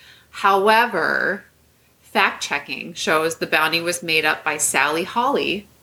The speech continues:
who was a former anti-slavery activist in New York, and she wrote a letter to a newspaper in eighteen sixty-seven, so quite a bit later, arguing,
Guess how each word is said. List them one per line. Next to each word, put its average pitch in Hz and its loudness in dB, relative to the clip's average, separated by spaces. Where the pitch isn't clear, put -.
who 202 2
was 175 0
a 185 0
former 180 -2
anti-slavery 175 -2
activist 160 -4
in 156 -6
New 151 -10
York, 143 -2
and 175 -6
she - 2
wrote 214 4
a 190 4
letter 165 4
to - -4
a 165 -4
newspaper 160 -4
in 151 -8
eighteen 165 -6
sixty-seven, 143 -4
so - -4
quite 151 -2
a 151 -2
bit 147 -4
later, 151 -2
arguing, 170 0